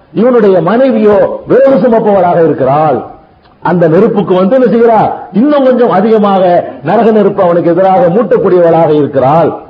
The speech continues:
அப்படிங்கிறதா இதனுடைய பொருள். "ஃபீ ஜீதிஹா ஹப்லும் மின் மசத்", இவளுடைய கழுத்திலே, இவளுடைய கழுத்திலே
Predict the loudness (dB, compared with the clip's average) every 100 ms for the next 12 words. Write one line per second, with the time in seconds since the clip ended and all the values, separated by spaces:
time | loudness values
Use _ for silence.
0 | -12 -8 -2 -2 0 0 0 0 -2 -2
1 | 0 0 0 0 0 -2 -2 -4 -16 _
2 | _ _ _ _ 0 2 2 2 0 0
3 | 2 2 0 -2 -4 -2 0 0 -2 -4
4 | -4 0 0 -2 -8 -20 -20 _ _ -4
5 | 0 2 2 2 2 2 2 -2 0 0
6 | 0 0 0 0 -2 -10 -20 _ _ _
7 | -20 -4 0 2 2 0 0 0 0 0
8 | 0